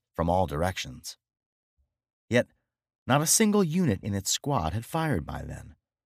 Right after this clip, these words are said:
almost as if the entire squad had been dispassionately waiting for the humans to mount their meager counterattack first.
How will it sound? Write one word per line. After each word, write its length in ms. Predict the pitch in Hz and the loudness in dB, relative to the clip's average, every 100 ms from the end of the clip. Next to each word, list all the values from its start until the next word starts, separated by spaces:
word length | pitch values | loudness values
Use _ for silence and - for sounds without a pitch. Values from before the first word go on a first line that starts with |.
| _ _ _ | _ _ _
almost 440 | - 95 98 87 - | 2 2 4 -2 -4
as 160 | 85 | -2
if 140 | 90 - | -2 -2
the 100 | 90 | -4
entire 420 | 82 90 87 87 | -4 0 0 0
squad 460 | - - 98 98 82 | -2 0 2 2 0
had 120 | 80 | -4
been 220 | 87 85 _ - | -4 -4 _ -8
dispassionately 800 | 101 - - 87 - 101 85 98 | -4 -2 2 0 0 -4 -2 -2
waiting 320 | 92 95 98 | 0 0 -2
for 140 | - | -6
the 80 | 92 | -8
humans 460 | 92 117 90 85 - | -6 -4 -2 -4 -6
to 120 | 85 | -4
mount 280 | 95 95 - | -2 -2 -2
their 120 | 92 | -4
meager 360 | 95 101 104 104 | -2 -2 -2 -6
counterattack 680 | - 135 76 73 82 82 | -2 -4 -2 -6 -6 -8
first. 420 | - 107 73 - | -8 -8 -6 -10